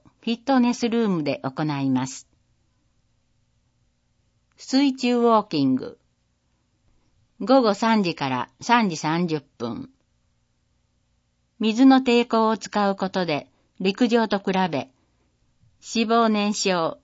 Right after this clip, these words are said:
筋力アップなどに効果の高いウォーキングのレッスンです。エアロビクス。午後四時から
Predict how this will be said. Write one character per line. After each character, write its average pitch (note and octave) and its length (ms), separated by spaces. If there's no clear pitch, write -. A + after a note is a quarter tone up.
筋 B3 260
力 A3+ 340
ア A3 80
ッ A3+ 40
プ G3+ 200
な E3 140
ど D#3+ 120
に C#3+ 240
効 A#3+ 220
果 F3+ 140
の E3 140
高 E3 340
い C#3+ 180
ウ E3 60
ォ G#3+ 200
ー A#3 40
キ G#3+ 180
ン G3 60
グ F#3+ 100
の F3+ 140
レ E3+ 80
ッ F3+ 40
ス C#3+ 280
ン B2 100
で A#2 140
す。 - 200
エ A3 120
ア B3 100
ロ A3+ 160
ビ G#3 140
ク - 120
ス。 - 300
午 B3+ 160
後 G#3 160
四 A3 180
時 G3+ 140
か D#3 180
ら C#3 240